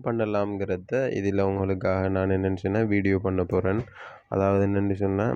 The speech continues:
இந்த ஆப்ட பேர்லாம் வந்துட்டு உங்களுக்கு நான் நேம் எல்லாம் சொல்றேன் கிளியரா.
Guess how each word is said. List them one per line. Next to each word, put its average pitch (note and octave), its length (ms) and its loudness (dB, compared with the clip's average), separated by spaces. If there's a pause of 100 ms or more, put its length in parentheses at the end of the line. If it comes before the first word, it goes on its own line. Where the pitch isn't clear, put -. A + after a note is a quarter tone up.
இந்த F#2+ 360 2
ஆப்ட G#2+ 280 0 (220)
பேர்லாம் G#2 500 2
வந்துட்டு G2 260 0
உங்களுக்கு G2 380 2
நான் G2 160 4
நேம் G2+ 220 4
எல்லாம் G2+ 240 2
சொல்றேன் G2 400 0
கிளியரா. G2 540 2